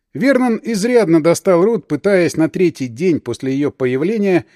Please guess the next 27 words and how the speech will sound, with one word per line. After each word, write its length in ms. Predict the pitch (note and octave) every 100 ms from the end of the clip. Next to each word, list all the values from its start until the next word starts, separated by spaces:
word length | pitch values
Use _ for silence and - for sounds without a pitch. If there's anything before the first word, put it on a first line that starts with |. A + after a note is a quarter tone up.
| _ _ -
выложить 420 | G#3+ A#3+ G3 G#3
все 220 | - G#3+
свои 240 | - F#3 F3
познания 560 | F3+ E3 F3+ F3 F3
сразу, 400 | - F3 B2+ F#2+
тыча 280 | - F3 D#3+
ей 160 | D3+ D3
в 60 |
лицо 340 | D3 - - F#3+
лэптопом 560 | B2 - G#3 F3+ D#3
и 120 | D#3
распечатками, 800 | C#3+ - F3 - C#3 - - D2+ _ _ _ -
и 80 | G2+
повторил 440 | A2 - G3+ C4
попытку 500 | G#3 G3+ B3+ G3+ A3
на 120 | G#3
четвёртый 500 | - D3+ F3+ G#3 G#3+
день, 540 | D#3+ B2+ D#3+ D#3 C3+ G#2 _ _
тогда 280 | C3+ C3+ F3
как 220 | - D#3 F#3+
Рут 240 | B3 -
предпочла 580 | - - D3 C3+ A3+ A3
бы 160 | F#3
во 120 | D#3+ D3+
всём 240 | G3 F3
разобраться 540 | C#3+ D#3 E3 D3+ -
самостоятельно. 840 | A#2+ C3+ C3+ D3 C#3+ G2 D#2 D2+